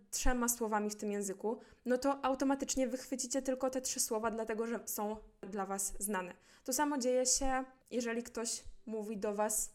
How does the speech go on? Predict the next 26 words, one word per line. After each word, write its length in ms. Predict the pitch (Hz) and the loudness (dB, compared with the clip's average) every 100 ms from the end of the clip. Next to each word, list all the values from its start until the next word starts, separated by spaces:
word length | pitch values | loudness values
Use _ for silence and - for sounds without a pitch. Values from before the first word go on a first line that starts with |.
| - | 0
o 60 | |
jakichkolwiek 800 | 247 254 269 - 311 302 247 208 - - - | 2 2 0 2 4 6 4 2 -8 -18 -6
emocjach, 640 | 220 220 233 - 247 - | -2 0 2 4 4 4
przeżyciach, 580 | - 226 214 208 214 214 | -4 -4 -2 -2 -4 -4
doświadczeniach. 640 | 208 - 220 - 190 185 - - - - | -6 -6 -8 -8 -8 -8 -10 -20 -10 0
Jeżeli 300 | 247 262 269 | 4 4 4
coś 180 | 269 277 | 2 0
jest 140 | 269 | 0
totalnie 440 | 269 349 415 302 | 0 4 4 6
odstrzelone 680 | 240 - - 269 285 262 247 | 4 4 4 6 6 6 4
od, 240 | 214 196 - | 0 -2 -2
od 160 | 214 | -2
waszego 460 | 214 220 - 220 214 | 0 0 0 0 0
doświadczenia, 680 | 233 - 208 - 214 214 214 | -2 -4 -6 -4 -2 -2 -2
wyobrażenia, 800 | 214 208 202 220 208 202 208 - - - - _ | 0 0 2 0 0 -2 -4 -6 -18 -20 -20 _
to 100 | 311 | -2
wy 100 | 311 | 0
będziecie 360 | 339 349 339 381 | 0 0 2 2
wręcz 380 | 370 381 370 349 | 2 0 0 -2
jakby 320 | 339 302 339 339 339 - 294 277 349 | -2 0 0 0 0 -4 -8 -10 -4
naprawdę 340 | 339 349 349 254 | -2 0 0 2
bagatelizować 800 | 233 220 240 208 208 196 202 196 | 2 2 0 -2 -2 -2 -2 -4
to, 120 | 208 | -8
co 120 | 202 | -10
ktoś 280 | 202 202 - | -10 -10 -8
mówi. 280 | 185 185 | -8 -10